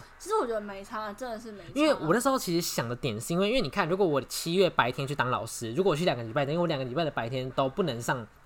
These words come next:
Speaker 2: 小度的早班，我只能上小度的晚班，而且是那种六点半之后的班。
Speaker 1: 然后下个月又，又不能去。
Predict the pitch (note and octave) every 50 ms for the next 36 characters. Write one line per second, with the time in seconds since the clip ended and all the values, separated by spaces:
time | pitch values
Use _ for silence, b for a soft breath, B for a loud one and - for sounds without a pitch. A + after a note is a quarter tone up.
0 | - - - - B2+ A#2 - F#3 E3 B2+ A#2 - A#2 F#2+ - - A#2 G2+ G2+ A#2+
1 | B B B B B - F#3+ F#3 E3 F3 G3+ G3+ F#3 - - C3+ G#2+ - E3+ D#3
2 | B2 A#2+ G2+ F#2+ A2 - A#2+ C#3+ E3 E3 C3 - E3 E3 D#3 C#3+ A#2 A2 A2+ D3+
3 | E3 D3 G2+ G2 - - - B3+ B3 D#4+ D4 B3 B3 B3+ C4 C4+ C4+ C4+ C4 G3+
4 | G3+ G#3 B2+ - - C4 B3 A#3+ B3+ B3+ A3 G3 G3+ G3 - - G#3